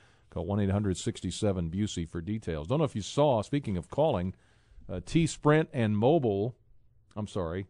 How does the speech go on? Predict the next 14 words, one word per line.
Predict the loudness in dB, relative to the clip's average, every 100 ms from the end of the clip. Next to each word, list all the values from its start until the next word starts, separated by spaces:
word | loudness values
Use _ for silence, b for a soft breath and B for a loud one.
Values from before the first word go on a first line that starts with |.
| _ _ _
<laughs> | -6 -6 -6
T-Sprint. | -8 -6 -8 -10 -10 -14 -20 _ _ -6
I | 4
guess | 6 10
that's | 8
what | 8
they're | 8
gonna | 8 6
be, | 6 6
maybe. | 4 2
They're | 2
gonna | 2 0
combine | 2 4 4
it. | 2